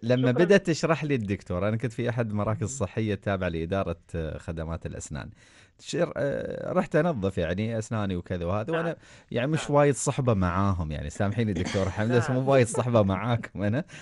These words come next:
Speaker 1: لكن أحاول بين فترة وفترة إني أنا أمر. اكتشفت إني أنا أفرش أسناني غلط. ثلاثين سنة أنا
Speaker 2: والله،
Speaker 1: قاعد أفرش أسناني غلط.
Speaker 2: والله مصداقا لكلامك، أنا كنت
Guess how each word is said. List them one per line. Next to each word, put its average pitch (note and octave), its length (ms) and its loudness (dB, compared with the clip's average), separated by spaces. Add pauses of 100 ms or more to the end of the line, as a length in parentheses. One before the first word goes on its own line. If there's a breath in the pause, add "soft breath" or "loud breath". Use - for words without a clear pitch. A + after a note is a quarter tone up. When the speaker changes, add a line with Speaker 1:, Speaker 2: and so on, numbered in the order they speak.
(140 loud breath)
Speaker 1:
لكن E3 300 4
أحاول F#3+ 600 2 (280 loud breath)
بين C#3+ 200 6
فترة C#3 300 0
وفترة C3+ 300 0
إني A2+ 220 0
أنا F#2 120 -2
أمر. E2 200 -4 (420 loud breath)
اكتشفت G3+ 540 0
إني F#3+ 220 0
أنا G3+ 300 -2
أفرش F#3 420 -2
أسناني F3 540 -4
غلط. F3 480 -4 (420)
ثلاثين E3 420 4
سنة F#3 160 0
أنا F#3 80 4
Speaker 2:
والله، F#3 120 6
Speaker 1:
قاعد F3 260 4
أفرش E3 360 0
أسناني E3 400 -4
غلط. C#3+ 300 -2 (260)
Speaker 2:
والله G3 680 -2
مصداقا F3+ 500 -4
لكلامك، F#3+ 600 -6
أنا G3+ 140 -4
كنت G#3 240 -12